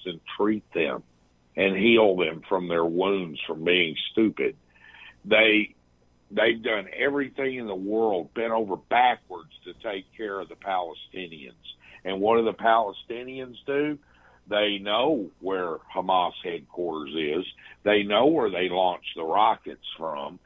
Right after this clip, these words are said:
They know all this stuff. They know about the tunnels and everything. And yet they don't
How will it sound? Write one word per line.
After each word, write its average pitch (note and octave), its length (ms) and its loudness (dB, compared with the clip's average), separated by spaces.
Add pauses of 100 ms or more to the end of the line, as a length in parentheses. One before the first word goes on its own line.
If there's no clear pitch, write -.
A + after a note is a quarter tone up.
(240)
They A#2 220 2
know C#3 380 2
all G2 300 0
this E2 180 -8 (160)
stuff. D#2 360 -6
They F#2 160 -4
know B2+ 280 0
about G2 340 0
the D#2 100 -14 (100)
tunnels A#2 460 -6
and F2 100 -6
everything. D#2+ 640 -2 (600)
And G#2+ 280 2
yet A#2 300 4 (320)
they G#2 220 -2
don't A#2 300 -4